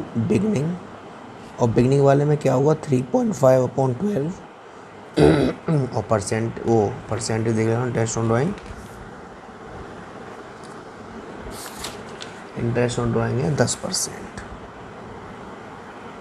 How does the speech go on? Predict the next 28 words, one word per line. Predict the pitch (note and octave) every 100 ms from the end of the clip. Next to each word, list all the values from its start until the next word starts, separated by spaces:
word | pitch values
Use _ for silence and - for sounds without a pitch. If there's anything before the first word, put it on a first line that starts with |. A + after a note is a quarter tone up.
| - - - -
चलो, | - - - - - A#2+
ये |
हटा | G#2+ G#2+ G#2
दिया, | G2+ E2+ -
ज़ीरो | - - G#2 D#2
लगा | - -
दिया। | G#3+ - -
तो | - - - - A2
ये, | A#2 C3+ D3+ - - - - A2+
ये, | G#2+ A#2+ - - - - - - A2 A2+
एक, |
दो, | - - - A2 A#2 - - - - - -
एक, | A2 B2 -
दो। | - A#2+ F2 - - - - - - - - - -
उसके | C3 - D#3
बाद | B2 A2+ A2+
सिक्स | - - C#3 - B2
वन | A#2+
जा | A#2
सिक्स, | A#2 - - - - - -
सिक्स | - - A#2 - -
टू | A2+
जा | A2+ C3+ G3 - - -
ट्वेल्व, | - - - - - - - - -
टू |
वन | A#2 A2+ A2
जा | A#2 A2
टू | - C#3+ F3